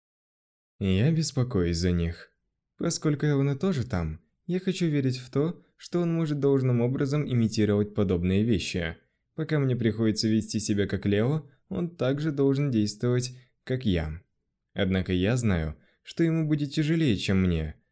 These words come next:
Лео действительно не может вести себя как бездельник. Вернее,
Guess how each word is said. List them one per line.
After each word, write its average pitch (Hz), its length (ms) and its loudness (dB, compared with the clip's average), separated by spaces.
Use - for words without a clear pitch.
Лео 95 300 6
действительно 104 680 0
не 92 160 2
может 92 380 2
вести 101 240 -2
себя 92 260 -2
как 113 160 -4
бездельник. 110 720 0
Вернее, 151 720 -2